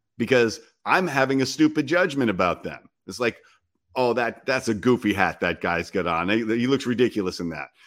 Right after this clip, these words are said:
So what I do is I force myself to go over and say, "Man, that hat really works on you. That,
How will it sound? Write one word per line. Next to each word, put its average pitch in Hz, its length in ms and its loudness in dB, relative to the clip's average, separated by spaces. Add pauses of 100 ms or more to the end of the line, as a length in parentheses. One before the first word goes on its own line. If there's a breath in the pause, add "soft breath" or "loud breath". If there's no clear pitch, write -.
So 120 180 0
what 117 140 2
I 117 80 4
do 139 140 4
is 113 80 0
I 113 100 4
force 120 340 2
myself 113 420 -2
to 104 80 -6
go 107 160 0
over 101 140 -2
and 98 100 -4
say, 101 180 0
"Man, 113 260 2
that 110 120 0
hat 101 240 -4
really 101 240 0
works 90 320 -4
on 73 160 -16
you. 69 140 -20 (220)
That, 95 160 -6